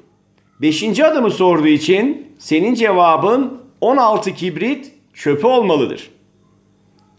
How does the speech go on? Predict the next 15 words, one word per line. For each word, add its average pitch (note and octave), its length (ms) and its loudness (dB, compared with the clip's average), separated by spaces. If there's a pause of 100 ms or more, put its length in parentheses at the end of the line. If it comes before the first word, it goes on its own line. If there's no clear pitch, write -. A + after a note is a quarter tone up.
Dört, G#3 440 0 (360)
yedi, E3 540 -2
on, A#3 560 0
on F#3+ 140 -2
üç, A#3 280 -4
on G3+ 140 2
altı E3 300 0
şeklinde D#3 440 -2
gittiği E3+ 360 -4
için. F#2 240 -10 (2000)
Bir D#4 120 0
de F4 100 4
bunun D#4 200 2
problemleri D#4+ 640 2
var. - 260 -2